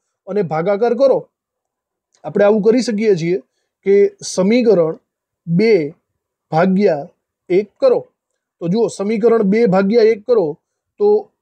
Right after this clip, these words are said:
ટી વન હાફ ટી ઉપર તરફ આવશે, એના છેદમાં ટી વન હાફ ઝીરો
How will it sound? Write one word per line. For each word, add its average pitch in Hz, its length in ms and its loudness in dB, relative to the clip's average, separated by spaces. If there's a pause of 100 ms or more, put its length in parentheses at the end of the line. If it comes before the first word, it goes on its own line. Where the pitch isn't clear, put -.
(140)
ટી 214 120 -2
વન 220 180 2
હાફ 214 260 0 (100)
ટી 226 360 0
ઉપર 202 280 -2
તરફ 220 280 2
આવશે, 220 420 -2 (500)
એના 208 180 -2
છેદમાં 190 560 0 (800)
ટી 220 120 0
વન 226 160 2
હાફ 214 200 2
ઝીરો 175 600 2